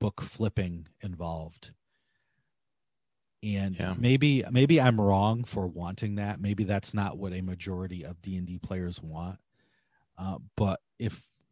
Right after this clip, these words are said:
Speaker 1: I'm in the minority, I think it's gotta be a pretty <laughs> large minority.
Speaker 2: Yeah,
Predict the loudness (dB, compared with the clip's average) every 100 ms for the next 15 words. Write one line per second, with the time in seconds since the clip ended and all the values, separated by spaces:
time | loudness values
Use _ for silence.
0 | -14 0 4 6 6 6 6 6 6 4
1 | 0 -4 -10 -8 -10 -8 -12 _ -20 -12
2 | -8 -8 -8 -8 -8 -10 -8 -6 -6 -8
3 | -12 -14 -16 -18 -20 _ _ _ _ _
4 | _ _ _ _ _ _ _ _ _ _
5 | _ _ _ _ _ _ _ _ _ _
6 | -8 -4 -2 -2 -4